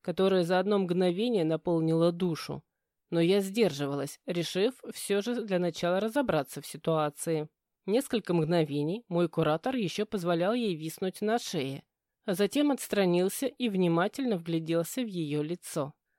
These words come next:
Казалось, он не узнает девушку, которая, несомненно, испытывала к нему теплые чувства. Это осознание немного меня успокоило, но все равно происходящее мне не нравилось.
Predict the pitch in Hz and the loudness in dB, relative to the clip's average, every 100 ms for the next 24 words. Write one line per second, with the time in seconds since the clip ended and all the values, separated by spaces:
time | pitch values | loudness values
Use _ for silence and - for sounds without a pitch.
0 | _ - 170 190 233 214 - 180 190 190 | _ 0 2 4 6 4 2 0 2 4
1 | 185 196 208 220 208 196 226 190 147 - | 2 2 4 4 0 -2 0 0 0 -6
2 | 151 - 156 196 233 185 170 220 - 311 | -6 -4 -2 2 2 2 2 0 0 2
3 | 240 165 160 208 - 214 - - 165 170 | 4 2 2 0 -4 -8 -6 -4 -2 0
4 | 180 190 233 247 254 185 165 175 208 - | -2 -2 -2 -2 0 -2 0 -2 -2 -2
5 | 220 - 139 - - _ _ _ _ _ | -4 -4 -10 -10 -14 _ _ _ _ _
6 | _ 185 190 180 - 180 165 185 254 208 | _ -2 2 0 0 0 2 4 4 4
7 | 180 175 226 247 233 226 240 233 - 262 | 4 4 4 4 4 4 4 2 -2 -2
8 | - 185 156 143 - 185 196 254 285 - | 2 2 4 0 -4 -2 0 0 -2 -4
9 | - 262 247 226 208 202 - 208 214 226 | 0 2 4 2 0 -2 0 0 0 0
10 | - 208 208 214 226 233 233 175 143 139 | 0 0 2 2 4 4 4 4 2 -4
11 | 135 - | -8 -12